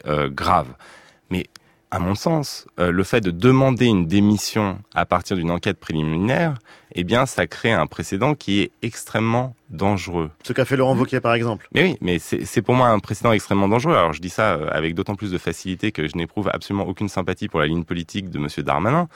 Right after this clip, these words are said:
Speaker 1: mais c'est, euh, un cas extrêmement dangereux parce qu'une enquête préliminaire est quasi automatique à partir du moment où il y a un dépôt de plainte. Donc, la règle qui veut qu'un mis en examen doive démissionner, à mon avis, est une bonne règle. Mais réclamer une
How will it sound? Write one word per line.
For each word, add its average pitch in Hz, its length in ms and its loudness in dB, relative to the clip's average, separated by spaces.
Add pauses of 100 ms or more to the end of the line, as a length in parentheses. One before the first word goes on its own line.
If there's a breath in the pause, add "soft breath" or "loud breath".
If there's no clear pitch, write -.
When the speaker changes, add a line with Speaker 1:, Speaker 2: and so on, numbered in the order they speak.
(240 loud breath)
Speaker 1:
mais 95 220 -2
c'est, 127 400 2 (100)
euh, 82 200 -2 (120)
un 90 180 0
cas 101 160 0
extrêmement 95 360 -2
dangereux 127 240 2
parce 131 160 -4
qu'une 113 160 0
enquête 117 220 0
préliminaire 120 640 0 (340 loud breath)
est 95 80 -6
quasi 143 580 0
automatique 95 800 -4 (100)
à 73 60 0
partir 90 240 -2
du 98 80 2
moment 120 120 2
où 127 40 2
il 110 60 2
y - 20 4
a 90 80 4
un 87 40 0
dépôt 87 260 -4
de 92 60 -10 (100)
plainte. 78 360 -4 (340 loud breath)
Donc, 101 360 -2 (180 loud breath)
la 78 200 0
règle 101 420 0
qui - 160 -10
veut 92 120 -2
qu'un 80 160 -2
mis 110 260 2
en 95 120 4
examen 95 420 2
doive 78 200 -2
démissionner, 107 600 0 (420 soft breath)
à 85 120 -2
mon 90 140 -2
avis, 107 220 2
est 131 140 -2
une 95 220 0
bonne 98 300 2
règle. 82 420 -2
Mais 87 280 0
réclamer 117 560 2
une 80 320 -2